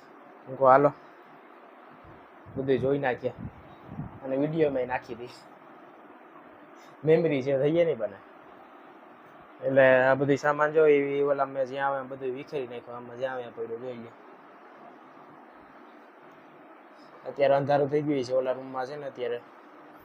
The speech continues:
મમ્મી ત્યાં સૂતી. અને આર જી બી લાઇટ મને તો આ જોવાના બહુ મજા આવે એકદમ. આ જે એટલી વીડિયોમાં એટલી નથી આવતી, but આમ જોઈએ ને તો જોરદાર દેખાય.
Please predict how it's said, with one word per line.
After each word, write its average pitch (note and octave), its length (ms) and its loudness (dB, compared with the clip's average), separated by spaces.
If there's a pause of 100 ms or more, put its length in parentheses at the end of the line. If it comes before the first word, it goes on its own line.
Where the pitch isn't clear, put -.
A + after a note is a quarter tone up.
(500)
મમ્મી C3 300 -4
ત્યાં B2 160 -4
સૂતી. C3+ 300 -8 (1160)
અને B2 100 -8
આર C3 180 6
જી C#3 120 -4
બી C#3 100 -4
લાઇટ C#3+ 240 4
મને D3+ 220 -4
તો C3+ 100 2
આ C#3+ 160 8
જોવાના D3 300 -6
બહુ C3+ 260 -2
મજા A#2 200 -12
આવે A2+ 120 -10
એકદમ. A#2+ 360 -14
આ C3 200 6
જે C#3 220 0
એટલી C3 240 -2 (360)
વીડિયોમાં D#3+ 340 4
એટલી E3+ 180 0
નથી F3+ 120 2
આવતી, C#3+ 200 2
but C3+ 240 -2
આમ C#3+ 180 -2
જોઈએ D#3+ 200 2
ને D3+ 60 -6
તો C3+ 80 -12
જોરદાર A#2+ 400 -10
દેખાય. A2 260 -18